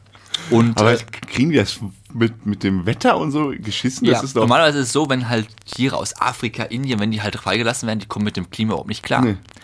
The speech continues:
Speaker 1: Aber diese Halsbandsittiche, die kommen super klar. Die fühlen sich pudelwohl in Bonn.
Speaker 2: <laughs> Aber wo, wo, wo, wo treffe ich die denn an?
Speaker 1: Ich weiß nicht, wir müssen mal gucken. Also es ist wirklich ein Bonner Phänomen. Im Kölner, im Bonner Gebiet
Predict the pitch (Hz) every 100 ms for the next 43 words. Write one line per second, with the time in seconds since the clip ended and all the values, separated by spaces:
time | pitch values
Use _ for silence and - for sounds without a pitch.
0 | - - 98 98 98 104 196 - 107 95
1 | 98 - 120 110 151 147 208 - - -
2 | - - - 139 170 202 208 - 269 277
3 | 269 233 202 196 113 107 98 110 285 -
4 | - 160 156 151 151 147 180 156 - -
5 | 190 - 165 202 202 190 151 135 147 196
6 | 180 113 110 143 135 123 131 196 175 -
7 | 113 - - 123 123 135 - - 208 208
8 | - 156 - 185 196 202 175 151 170 135
9 | 120 - 190 170 120 113 175 151 123 151
10 | 180